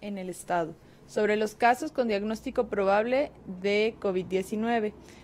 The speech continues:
Suman trescientos cuarenta y siete mil setecientos diecinueve.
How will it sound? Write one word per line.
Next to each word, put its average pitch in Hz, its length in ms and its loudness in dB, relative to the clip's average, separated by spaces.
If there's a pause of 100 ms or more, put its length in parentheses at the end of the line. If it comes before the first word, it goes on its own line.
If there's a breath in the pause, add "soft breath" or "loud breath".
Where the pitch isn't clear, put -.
Suman 311 480 2 (180)
trescientos 294 540 2
cuarenta 247 360 4
y 202 60 2
siete 196 320 -2
mil 240 260 0
setecientos 202 720 -2
diecinueve. 196 580 -2